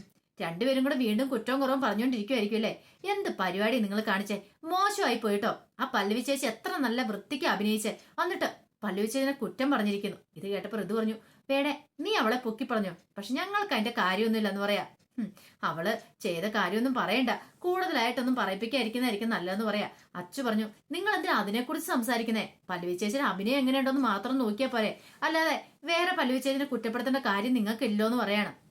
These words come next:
എന്നും പറഞ്ഞിട്ട് അച്ചു എന്ത് ചെയ്യുക, അങ്ങോട്ടേക്ക് കയറി പോയി കഴിയുമ്പോ അച്ഛൻ്റെ ഫോൺ ബെല്ലടിച്ചു. നോക്കിയപ്പോ നിഖില. നിഖിൽ വിളിച്ചിട്ട് പറഞ്ഞു,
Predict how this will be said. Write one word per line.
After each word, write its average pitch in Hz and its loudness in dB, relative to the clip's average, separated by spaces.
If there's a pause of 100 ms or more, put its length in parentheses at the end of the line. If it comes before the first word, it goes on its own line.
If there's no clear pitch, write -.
(260)
എന്നും 240 -2
പറഞ്ഞിട്ട് 208 -4 (1200)
അച്ചു 294 -6
എന്ത് 247 0
ചെയ്യുക, 226 2 (380)
അങ്ങോട്ടേക്ക് 202 -2
കയറി 196 -2
പോയി 220 0
കഴിയുമ്പോ 214 0
അച്ഛൻ്റെ 214 -2
ഫോൺ 180 -6
ബെല്ലടിച്ചു. 202 -4 (140)
നോക്കിയപ്പോ 320 -4
നിഖില. 220 0 (680)
നിഖിൽ 185 -8
വിളിച്ചിട്ട് 226 -2
പറഞ്ഞു, 220 -2